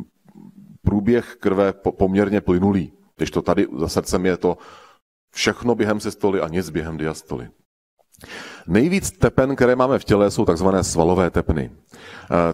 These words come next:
ty zas mají poměrně, eh, ty jsou sice menší, ale je jich mnoho. A stejně jako jejich větve, kterým se říká tepénky nebo arterioly, tak mají poměrně silnou stěnu.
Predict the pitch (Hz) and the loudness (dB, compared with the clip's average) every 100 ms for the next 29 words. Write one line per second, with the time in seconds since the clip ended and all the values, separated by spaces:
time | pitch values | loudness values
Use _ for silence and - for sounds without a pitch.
0 | - 113 147 - 156 156 - 123 135 143 | 0 0 0 0 0 2 2 2 2 2
1 | 151 107 - - 73 85 82 113 160 165 | 2 2 0 -2 0 2 0 0 0 0
2 | 165 92 85 - 78 69 71 87 98 131 | 2 0 0 -2 -2 -4 -2 0 2 0
3 | - - 69 82 87 82 73 156 - _ | -2 -4 0 2 2 2 0 -4 -12 _
4 | - - - - - - 92 87 85 80 | -20 -20 -20 -20 -12 -2 0 2 0 -4
5 | - - 110 147 156 160 98 92 131 87 | -6 0 2 2 2 2 2 2 0 0
6 | 90 151 90 78 - 87 90 104 101 82 | 0 0 -2 -2 0 -2 -2 -4 -2 -2
7 | - 92 110 113 147 147 73 71 69 - | 0 -2 -2 -2 -4 -4 -4 -2 -2 -2
8 | 78 110 117 82 67 - - - - - | -2 -2 -2 -2 -4 -8 -20 -20 -20 -4
9 | 92 - 120 160 - 113 127 156 147 - | -2 2 0 0 0 2 2 0 0 2
10 | 123 135 143 - 120 117 78 76 | 2 2 0 0 0 2 -2 -8